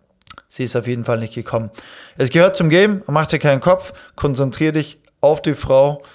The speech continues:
und dann kannst du das ziemlich mindern. Anfang des Games ist es so, dass die Flakes anmassen da sein können. Es wird halt immer, immer weniger, weil du weißt,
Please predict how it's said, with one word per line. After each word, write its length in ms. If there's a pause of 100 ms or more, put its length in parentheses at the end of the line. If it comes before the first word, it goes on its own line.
(280)
und 160
dann 120
kannst 280
du 40
das 400
ziemlich 340
mindern. 440 (380)
Anfang 400
des 160
Games 640 (840)
ist 180
es 120
so, 140
dass 180
die 100
Flakes 560 (340)
anmassen 460
da 180
sein 240
können. 300
Es 180
wird 160
halt 300
immer, 320 (100)
immer 460
weniger, 600
weil 140
du 100
weißt, 440